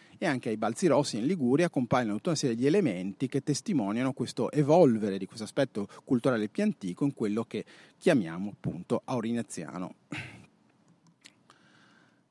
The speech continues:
La fase successiva, quella che va circa, all'incirca tra i trenta e ventimila anni, vede praticamente,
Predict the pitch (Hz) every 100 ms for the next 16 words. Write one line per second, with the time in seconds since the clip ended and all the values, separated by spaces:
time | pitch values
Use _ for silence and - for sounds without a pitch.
0 | _ _ _ _ - 190 269 185 139 143
1 | 139 - - 135 120 110 117 113 120 127
2 | 98 - 123 127 110 117 95 131 135 123
3 | 113 107 110 120 139 127 107 110 120 120
4 | 135 117 101 107 123 135 180 185 190 131
5 | 120 151 190 123 117 - 151